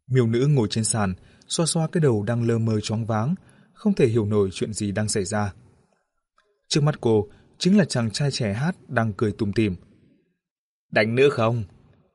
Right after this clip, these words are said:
"Đánh tiếp chứ." Miêu nữ ngồi dậy, chiếc đuôi sau mông khẽ cong lên, đưa qua đưa lại,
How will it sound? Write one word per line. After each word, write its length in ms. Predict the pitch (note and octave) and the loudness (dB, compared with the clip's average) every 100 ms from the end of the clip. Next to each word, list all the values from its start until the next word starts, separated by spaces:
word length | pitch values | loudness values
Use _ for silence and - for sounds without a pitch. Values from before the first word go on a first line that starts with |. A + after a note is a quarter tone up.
| _ _ _ _ | _ _ _ _
"Đánh 180 | B2 A#2+ | 2 4
tiếp 120 | E3+ E3 | 4 4
chứ." 240 | F3 F#3+ - _ _ _ _ _ _ - | 2 0 -6 _ _ _ _ _ _ -2
Miêu 200 | B2+ A#2+ | 2 2
nữ 140 | C3 | 2
ngồi 200 | E3 A#2 | 2 0
dậy, 260 | G#2+ G#2 - _ _ _ - | 0 -4 -6 _ _ _ -2
chiếc 120 | F3 | 0
đuôi 220 | C#3+ B2 | 4 4
sau 160 | A#2 A#2+ | 4 0
mông 240 | A#2 A2 | 0 -2
khẽ 160 | G#2 - | -2 -4
cong 160 | - A#2+ | -4 -2
lên, 240 | A2 G#2+ - - _ _ | 0 0 -4 -16 _ _
đưa 160 | - B2 | 2 2
qua 160 | - A2 | 4 0
đưa 140 | A2 | 0
lại, 220 | G#2 G2+ | 0 -2